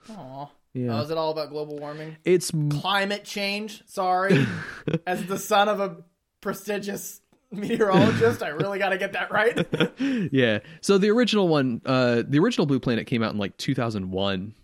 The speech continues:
Speaker 2: Um,
Speaker 1: Oh, wow.
Speaker 2: it's, like, still square format.
Speaker 1: Yeah.
Speaker 2: Um, and it's, it's really good. Uh, this one is, it, it's, like, the exact same topics. So it's
Speaker 1: Hmm.
Speaker 2: like they'll explore the same parts of the ocean in each episode.
Speaker 1: Gotcha.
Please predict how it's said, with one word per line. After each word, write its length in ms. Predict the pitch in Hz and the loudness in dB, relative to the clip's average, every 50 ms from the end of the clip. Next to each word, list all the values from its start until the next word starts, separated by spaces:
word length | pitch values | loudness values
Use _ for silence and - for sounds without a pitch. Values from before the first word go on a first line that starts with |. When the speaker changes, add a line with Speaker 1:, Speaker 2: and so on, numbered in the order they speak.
| - - | -10 -4
Speaker 2:
Um, 240 | 113 110 104 101 95 | -2 0 0 0 0
Speaker 1:
Oh, 180 | 156 151 117 - | 0 -2 -4 -6
wow. 140 | 123 123 120 127 | -10 -8 -4 -4
Speaker 2:
it's, 160 | 131 117 - | -2 -2 0
like, 260 | 143 120 107 95 - - _ _ _ _ _ _ _ _ | 0 -2 -2 -4 -8 -14 _ _ _ _ _ _ _ _
still 360 | - - - - 123 104 - _ - | -14 -8 -4 -2 -2 -2 -2 _ -8
square 460 | - - - - - 123 113 110 104 | -8 -8 -6 -2 0 0 2 2 0
format. 520 | - - 110 101 95 92 92 92 92 90 - | -2 -4 -4 -4 -4 -4 -4 -6 -6 -8 -6
Speaker 1:
Yeah. 400 | 160 160 151 147 139 131 120 120 131 - _ _ - | -4 -4 -4 -4 -4 -6 -10 -12 -16 -20 _ _ -4
Speaker 2:
Um, 460 | 113 110 110 107 107 104 101 95 98 - | -2 0 2 2 2 2 2 0 -2 0
and 120 | - 160 | 2 2
it's, 200 | 180 175 - - - - | 2 2 0 -4 -4 -2
it's 140 | 139 139 - | -2 2 4
really 200 | 139 139 139 135 127 | 6 6 6 6 6
good. 220 | 139 - - - _ - - _ _ - | 4 2 0 -4 _ -20 -20 _ _ -4
Uh, 180 | - 117 120 107 | -2 -2 0 0
this 280 | 127 147 208 226 - - | 2 2 2 2 2 0
one 180 | 196 175 156 | 0 0 0
is, 440 | - 147 151 143 131 120 - - - _ _ _ - | 2 2 2 2 2 0 -4 -10 -12 _ _ _ -2
it, 220 | 151 156 147 - | 0 0 0 0
it's, 280 | - 143 139 - - - | 0 -2 -2 -2 0 0
like, 140 | 156 143 135 | 0 0 2
the 80 | 160 139 | 2 0
exact 280 | 123 120 120 127 - - | 2 2 0 0 0 -2
same 200 | - 139 120 104 | -2 -2 -2 -2
topics. 680 | - - - - 107 - - 139 - - - - - - | -4 -4 -2 -2 -2 0 -2 -2 -2 -4 -8 -12 -12 -12
So 160 | - - 113 104 | -10 -8 -6 -6
it's 120 | 98 - | -6 -4
Speaker 1:
Hmm. 40 | - | -4
Speaker 2:
like 100 | 107 101 | -6 -4
they'll 100 | - 107 | -4 -4
explore 320 | 98 - - - 110 104 101 | -6 -6 -6 -6 -2 -2 -2
the 80 | 95 95 | -2 -2
same 280 | - - 101 101 98 | -2 -2 -2 -2 -2
parts 260 | - - 104 95 - - | -2 -2 -2 -2 -2 -6
of 80 | 95 | -6
the 100 | 95 95 95 | -4 -2 -2
ocean 280 | 95 95 - - 95 | -4 -4 -6 -8 -10
in 100 | 98 95 | -8 -8
each 160 | 95 92 - | -8 -8 -6
episode. 480 | 107 104 - 98 - - 101 98 95 - - | -6 -8 -8 -6 -6 -4 -4 -4 -6 -8 -14
Speaker 1:
Gotcha. 340 | - 127 - - - - | -16 -16 -16 -18 -20 -18